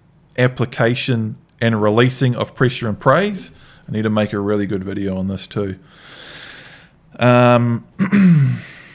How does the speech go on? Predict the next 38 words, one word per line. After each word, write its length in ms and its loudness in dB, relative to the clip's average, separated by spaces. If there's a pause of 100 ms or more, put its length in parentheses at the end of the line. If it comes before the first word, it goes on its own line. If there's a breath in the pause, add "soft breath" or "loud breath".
(460 loud breath)
I'm 80 -4
just 140 -12
writing 300 0
a 40 -2
note 420 -4
here. 420 -6 (3500 loud breath)
Can 120 -6
you 120 4
write 240 2
that 180 -2
down? 480 0 (100)
Applicate, 680 -2 (360)
application 920 -2 (460 loud breath)
and 220 0
releasing 460 2
of 120 -6
pressure 340 -4
and 100 -6
praise 300 -2
video. 320 0
I 600 -14
think 160 2
I've 100 0
already 260 2
got 240 -2
that 120 0
in 60 -4
a 60 -2
note 260 0
somewhere. 240 -4
I've 60 -4
been 160 -2
meaning 200 -2
to 80 -10
make 180 -4
it 60 -10
for 160 -8
ages. 400 -6